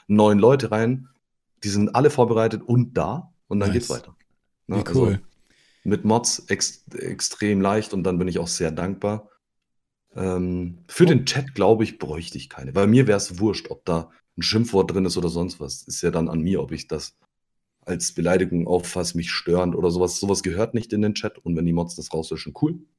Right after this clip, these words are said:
Speaker 2: Es kommt drauf an, was es ist. Wenn's jetzt eine
Speaker 1: Ja.
Speaker 2: Beleidigung gegen dich ist und es stört dich nicht, okay. Aber wenn's zum Beispiel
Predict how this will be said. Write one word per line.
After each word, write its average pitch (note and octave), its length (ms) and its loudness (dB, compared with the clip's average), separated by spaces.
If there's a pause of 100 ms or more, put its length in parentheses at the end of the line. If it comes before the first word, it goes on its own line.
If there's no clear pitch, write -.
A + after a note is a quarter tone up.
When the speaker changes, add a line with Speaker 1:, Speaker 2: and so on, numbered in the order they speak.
(240)
Speaker 2:
Es A#2+ 160 -8
kommt D#3 200 2
drauf C#3 180 4
an, B2+ 140 6
was G#2+ 180 4
es A#2+ 160 2
ist. G2 240 -2
Wenn's G#2 160 2
jetzt G#2 120 -4
eine G#2+ 80 4
Speaker 1:
Ja. G2 40 2
Speaker 2:
Beleidigung G2+ 360 4
gegen A2 200 6
dich A#2+ 220 4
ist B2 180 4
und G#2+ 80 4
es G2+ 100 2
stört G#2+ 300 0
dich A#2 140 2
nicht, A#2+ 240 4
okay. A2 420 4
Aber G#2+ 240 2
wenn's G#2+ 180 4
zum G#2 120 2
Beispiel G2+ 600 2